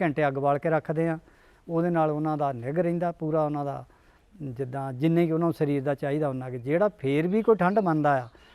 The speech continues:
ਉਹ ਸਾਡੇ ਕੋਲ ਕਮਰੇ ਆ, ਉਹਨੂੰ ਅਸੀਂ ਫਿਰ ਉੱਧਰ ਲੈ ਜਾਈਦਾ, ਵੱਖਰਾ ਕਰਕੇ ਕਮਰਿਆਂ 'ਚ ਵੀ ਰੱਖੇ ਆ। ਜਿੱਦਾਂ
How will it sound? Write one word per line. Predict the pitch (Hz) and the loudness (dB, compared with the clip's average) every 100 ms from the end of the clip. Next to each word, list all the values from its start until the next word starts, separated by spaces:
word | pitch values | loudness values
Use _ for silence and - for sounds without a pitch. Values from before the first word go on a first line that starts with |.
| - 180 | -14 -4
ਉਹ | |
ਸਾਡੇ | 165 170 165 | 0 0 0
ਕੋਲ | 160 | -2
ਕਮਰੇ | 151 143 165 | -2 2 4
ਆ, | 180 | 4
ਉਹਨੂੰ | 175 180 | 2 0
ਅਸੀਂ | 147 143 | -2 -4
ਫਿਰ | 123 | -6
ਉੱਧਰ | 120 127 143 | -6 -4 -4
ਲੈ | 131 | -4
ਜਾਈਦਾ, | 127 127 | -4 -6
ਵੱਖਰਾ | 127 135 131 | -8 -6 -6
ਕਰਕੇ | 139 131 | -6 -8
ਕਮਰਿਆਂ | - 127 120 117 | -8 -8 -6 -8
'ਚ | 120 | -8
ਵੀ | 123 | -8
ਰੱਖੇ | 123 - 131 | -10 -8 -8
ਆ। | 135 | -8
ਜਿੱਦਾਂ | 131 127 | -10 -12